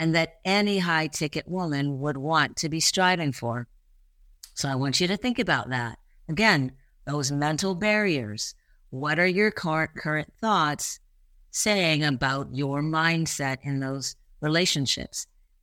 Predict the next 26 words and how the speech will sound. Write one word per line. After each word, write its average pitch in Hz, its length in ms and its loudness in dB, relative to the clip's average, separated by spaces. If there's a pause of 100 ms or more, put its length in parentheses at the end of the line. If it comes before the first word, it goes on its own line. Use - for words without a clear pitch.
(160)
How 123 220 0
are 143 60 0
you 147 160 2
getting 170 360 2
in 165 100 2
your 156 140 2
own 156 200 -2
way? 147 340 0
And 147 240 -4
what 180 300 2
do 175 100 -2
you 151 220 0
need 175 360 0
to 233 140 0
do 202 480 0 (340)
to 123 120 -8
get 131 240 -4
out 147 240 2
of 120 160 -10
it? - 300 -8 (400)
Because 170 520 0
you 175 640 0 (360)
are 151 160 0
the 147 100 -2
greatest 180 800 0
barrier 135 720 0